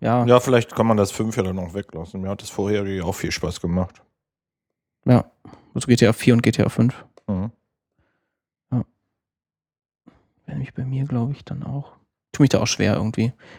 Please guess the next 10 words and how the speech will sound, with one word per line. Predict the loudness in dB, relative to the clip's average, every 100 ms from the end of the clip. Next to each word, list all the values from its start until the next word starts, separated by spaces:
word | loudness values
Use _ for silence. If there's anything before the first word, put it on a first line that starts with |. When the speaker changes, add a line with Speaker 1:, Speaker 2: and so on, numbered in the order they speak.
| _
Speaker 1:
weil | 0
ich |
fast | 4 4 6
nur | 6 4
First-Party-Titel | 4 2 2 -2 -2 -6 -6
immer | -2 -2
so | -2
viel | -4 -6
gespielt | -6 -6 -4
habe. | 0 0